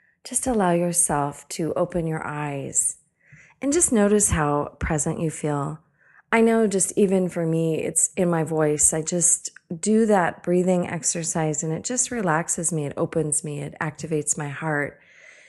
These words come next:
You can do that any time throughout your day by just remembering to take those simple breaths and coaching yourself through that exercise. Even if it's only thirty seconds, a minute, a couple of minutes,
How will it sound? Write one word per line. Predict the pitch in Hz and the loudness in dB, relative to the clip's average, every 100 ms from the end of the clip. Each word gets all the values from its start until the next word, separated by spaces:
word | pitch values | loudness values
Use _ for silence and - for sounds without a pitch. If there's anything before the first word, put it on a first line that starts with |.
| _ | _
You | 196 | -4
can | 202 170 | 0 2
do | 170 | 2
that | 165 156 151 - - | 4 2 0 -4 -12
any | 202 214 214 196 | -4 0 0 0
time | - 175 170 160 147 | -4 -6 -4 -4 -6
throughout | - 156 151 - | -4 -4 -4 -4
your | 160 | -4
day | 170 165 160 151 | 0 2 2 0
by | 147 156 | -2 -4
just | 151 175 156 - - | -2 0 0 -2 -2
remembering | 190 196 226 262 196 151 139 143 156 - - - _ - | 0 2 0 0 -2 -2 -4 -8 -12 -20 -20 -20 _ -6
to | 208 | -4
take | - 202 202 - | 2 2 2 2
those | 175 165 160 - - _ _ _ - | 2 4 2 -2 -6 _ _ _ -2
simple | - 208 196 190 | 0 0 0 -2
breaths | 175 - 165 147 - - 175 | -4 -2 -2 -2 -4 -6 -6
and | 160 | -6
coaching | - 180 - 170 | -4 -4 -4 -6
yourself | 156 151 - 165 143 - | -4 -4 -2 -2 -4 -8
through | - 170 165 156 147 143 - - _ - | -6 0 2 2 0 -6 -18 -20 _ -2
that | 160 - | 0 -2
exercise. | 160 - 160 - 156 143 139 135 - - _ _ _ | -6 -6 -4 -4 -4 -4 -2 0 0 -2 _ _ _
Even | 208 240 269 220 | -2 0 0 -2
if | - | -2
it's | 160 - | -2 0
only | 170 165 160 147 151 | 0 2 0 0 -4
thirty | - 170 160 160 | -2 0 2 0
seconds, | - 170 165 175 165 - | 0 0 -2 -4 -6 -6
a | |
minute, | 147 151 156 165 - | -4 -2 -2 -4 -8
a | |
couple | - 160 156 | -10 -8 -4
of | 143 | -4
minutes, | 143 139 143 - - | -4 -6 -2 4 4